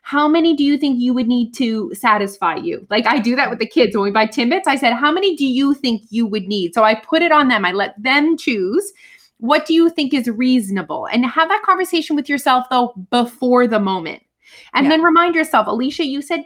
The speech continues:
Speaker 1: three mini chocolate bars was reasonable.
Speaker 2: Yeah.
Speaker 1: So don't scoff them down. Sit, pick them, enjoy, and do not let any drama in that brain of yours.
Speaker 2: Yeah.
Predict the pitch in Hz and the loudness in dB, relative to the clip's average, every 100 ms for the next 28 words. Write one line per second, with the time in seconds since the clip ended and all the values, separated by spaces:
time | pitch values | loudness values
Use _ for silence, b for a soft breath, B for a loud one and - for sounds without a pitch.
0 | - - 277 320 311 302 302 311 262 302 | -10 -8 -4 -4 -4 -4 -2 0 0 -2
1 | 302 294 240 254 247 - 220 240 285 339 | -4 -2 -2 -2 -2 -4 0 2 4 4
2 | 302 233 214 202 151 - - _ _ b | 4 2 0 0 -6 -8 -12 _ _ b
3 | b 175 302 262 208 233 240 320 - - | b -4 0 0 0 2 2 0 -6 0
4 | 294 285 330 - 359 349 247 190 175 262 | 4 6 4 0 -2 0 0 0 -4 -6
5 | 403 _ _ _ - - 220 330 - - | -8 _ _ _ -20 -6 -2 -2 -4 -16
6 | _ _ - 233 - 294 339 381 392 _ | _ _ -10 -10 -6 -4 -4 -4 -10 _
7 | _ _ _ _ 208 - 226 226 - 214 | _ _ _ _ -20 -2 2 2 2 2
8 | 214 247 349 - 226 226 214 - 196 214 | 4 2 2 0 0 0 -2 -4 -8 -2
9 | 233 254 247 247 - 247 247 269 262 247 | 2 4 2 0 0 -2 0 2 2 2
10 | 220 226 196 202 240 233 220 190 170 147 | -2 -4 -4 -4 -2 -2 -2 -4 -6 -6
11 | - - - _ _ _ - | -12 -18 -20 _ _ _ -20